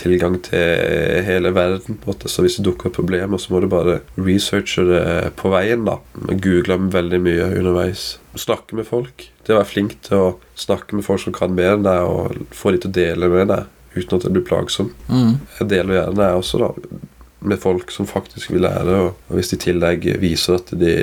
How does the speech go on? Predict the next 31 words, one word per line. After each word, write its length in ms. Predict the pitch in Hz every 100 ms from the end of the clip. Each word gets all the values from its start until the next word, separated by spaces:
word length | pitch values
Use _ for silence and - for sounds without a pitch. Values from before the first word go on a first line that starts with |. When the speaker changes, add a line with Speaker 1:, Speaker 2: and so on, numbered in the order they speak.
| 90 - - -
Speaker 1:
<laughs> 400 | - - - -
hørte 240 | - - 90
på 80 | 95
det 140 | 90
jeg 80 | 90
sa, 140 | 95 92
så 140 | -
er 60 | 92
det 60 | 92
jo 60 | 87
veldig 180 | 87
motiverende 400 | 92 101 101 95
å 80 | 98
fortelle. 380 | - - 98 95 - 104
Speaker 2:
Nei, 100 | 110
men 100 | 139
det 120 | 135 135
var 460 | 156 143 139 110 -
annerledes 560 | - 127 113 110 113 113
og 320 | 127 127 123
bra 160 | 117 117 110
tips. 300 | 143 - - - - -
Det 300 | 127 117 113 113 113 113 - -
liker 460 | 98 92 92 - 110
jeg. 80 |
Det 60 | 113
er 40 |
jo 60 | 113
ikke 100 | 117
alle 140 | 107 104
som 140 | 104